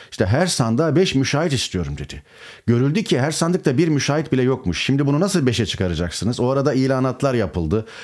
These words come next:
Gönüllüler falan toplanmaya çalışılıyor. Zor ama elli yedi bin iki yüz on dokuz oy kullanma alanı var. Şimdi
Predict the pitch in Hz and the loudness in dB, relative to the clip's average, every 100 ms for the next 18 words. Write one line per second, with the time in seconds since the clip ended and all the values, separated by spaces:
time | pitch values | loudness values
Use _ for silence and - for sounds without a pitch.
0 | - 120 120 120 120 123 120 113 117 110 | -2 2 4 2 2 0 -4 -4 -2 -2
1 | - 87 82 80 - 82 82 90 110 143 | -2 -2 -2 -2 -4 -6 -4 -2 -2 -2
2 | 143 - - - 95 127 156 175 - - | -8 -20 -18 -6 0 2 0 -2 -10 -18
3 | - - 139 175 - - - _ 131 147 | -6 -2 0 -2 -8 -20 -20 _ 0 2
4 | 165 185 196 185 165 143 170 147 170 175 | 2 2 2 2 0 0 0 2 0 2
5 | 147 143 202 196 - 139 160 147 143 131 | 2 2 2 2 0 0 0 0 0 2
6 | 135 131 113 117 92 67 - 127 131 117 | 2 0 0 0 0 -4 -2 0 0 -2